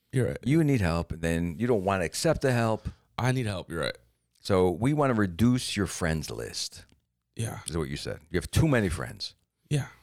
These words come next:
Speaker 2: But don't worry about it. Time will do it.
Speaker 1: Yeah. It sounds like
Speaker 2: You
Speaker 1: you
Speaker 2: have
Speaker 1: are
Speaker 2: enough to
Speaker 1: experiencing
Speaker 2: whittle
Speaker 1: this.
Speaker 2: it down to, you'll have two or three decent friends
Speaker 1: That survived the
Speaker 2: when
Speaker 1: lead
Speaker 2: you're
Speaker 1: paint.
Speaker 2: sixty.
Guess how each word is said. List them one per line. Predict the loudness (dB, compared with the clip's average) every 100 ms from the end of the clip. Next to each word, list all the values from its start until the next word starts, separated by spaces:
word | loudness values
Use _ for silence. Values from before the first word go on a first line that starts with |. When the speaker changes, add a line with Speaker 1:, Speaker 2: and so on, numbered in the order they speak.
| _
Speaker 2:
But | -6 -6 _ _
don't | 0 2
worry | 2 0
about | -2 -6 -10
it. | -10
Time | -6 -4 -2 -2
will | -2
do | -4 -6
it. | -8 -14 _ _ -20 -20 -20 -20 -20 _
Speaker 1:
Yeah. | -2 -2 -4
It | -2
sounds | 0 0 -2
like | -6 -8 -18 -10
Speaker 2:
You | 0 4
Speaker 1:
you | 6
Speaker 2:
have | 6
Speaker 1:
are |
Speaker 2:
enough | 4 4 4
to | 0
Speaker 1:
experiencing | 0 2 4 4
Speaker 2:
whittle | 4 4
Speaker 1:
this. | 4
Speaker 2:
it | 2
down | 0 0 0 -4
to, | -4 -4 -4
you'll | 0 0
have | 0 0 0 -2 -6
two | 0 0 0
or | -2
three | -6 -4 0 0 0 -4 -4
decent | -4 -2 -4 -8
friends | -6 -4 -4 -8 -12 -14 -16 _ _ _ _ _
Speaker 1:
That | -2 0
survived | 0 -2 -4 -6 -6
the | -2
Speaker 2:
when | 2
Speaker 1:
lead | 2
Speaker 2:
you're | 2
Speaker 1:
paint. | 2
Speaker 2:
sixty. | 2 0 0 -4